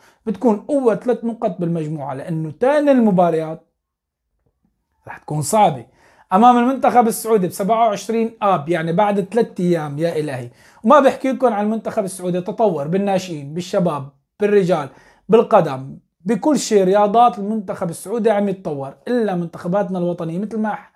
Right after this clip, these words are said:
إلا منتخباتنا الوطنية مثل العادي، أنا ريه مركبة لورا، دائما نحن عم نتراجع لورا.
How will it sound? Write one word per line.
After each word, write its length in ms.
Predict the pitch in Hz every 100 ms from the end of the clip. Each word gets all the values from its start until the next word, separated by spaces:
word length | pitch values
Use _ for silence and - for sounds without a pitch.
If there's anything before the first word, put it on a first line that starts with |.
| _ _ _ _ _ _ -
إلا 200 | 285 247
منتخباتنا 600 | 233 220 214 220 208 208
الوطنية 420 | 196 185 180 214
مثل 240 | 277 269
العادي، 500 | 240 196 185 151 131 - -
أنا 180 | 196 233
ريه 500 | 233 277 302 311 - _ _ _ _ _ _ _ _ _ _ _
مركبة 340 | 165 208 208 185
لورا، 320 | 143 123 127
دائما 300 | 202 190 180
نحن 220 | 180 175
عم 120 | 156
نتراجع 380 | 139 151 156 143
لورا. 340 | 127 117 123